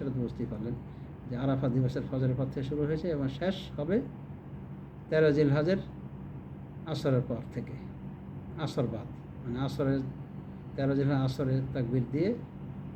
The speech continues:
এই মোকায়েদ তাকবীর শেষ হয়ে যাবে। এগুলো সালাফে বর্ণিত হয়েছে, এগুলো এই বিষয়ে রাসূলুল্লাহ সাল্লাল্লাহু আলাইহি ওয়াসাল্লাম থেকে সরাসরি বিশুদ্ধ কিছু পাওয়া যায় না। তো আশা করি আমরা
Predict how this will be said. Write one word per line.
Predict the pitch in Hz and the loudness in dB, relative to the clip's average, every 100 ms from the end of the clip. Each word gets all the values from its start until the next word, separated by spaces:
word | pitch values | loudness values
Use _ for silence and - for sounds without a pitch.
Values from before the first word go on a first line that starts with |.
| - - - | -12 -12 -8
এই | 127 127 | 0 4
মোকায়েদ | 147 165 151 131 | 4 6 4 6
তাকবীর | 131 123 180 | 4 2 2
শেষ | - 131 | 0 0
হয়ে | 117 | -2
যাবে। | 104 110 | -4 -4
এগুলো | 208 262 | 0 2
সালাফে | - 190 175 - | 2 0 -2 0
বর্ণিত | 147 113 - | 2 0 -2
হয়েছে, | 104 - - - 202 | -8 -8 -10 -8 -4
এগুলো | 196 | 0
এই | 165 | 2
বিষয়ে | 160 143 147 135 | 2 0 2 2
রাসূলুল্লাহ | 139 127 151 127 117 120 123 | 2 0 0 2 2 2 2
সাল্লাল্লাহু | 123 | 0
আলাইহি | |
ওয়াসাল্লাম | 120 110 117 107 | -2 -2 -6 -4
থেকে | 117 147 190 - - - - - - - | -6 -4 -6 -6 -12 -10 -10 -10 -10 -6
সরাসরি | 123 127 127 139 151 | 0 0 0 2 4
বিশুদ্ধ | 135 135 196 160 170 | 2 2 0 2 0
কিছু | 180 - - | 0 -2 -2
পাওয়া | 120 101 | -2 -2
যায় | 95 | -6
না। | 95 - - - - - - - - - - - - | -8 -8 -10 -10 -10 -10 -10 -10 -10 -10 -10 -10 -8
তো | - - | -8 -6
আশা | 131 127 | -2 -2
করি | 123 123 120 - - - - - - - - - - - - - | 0 -2 -2 -6 -12 -12 -10 -12 -12 -12 -12 -10 -12 -10 -12 -2
আমরা | 131 127 | 2 2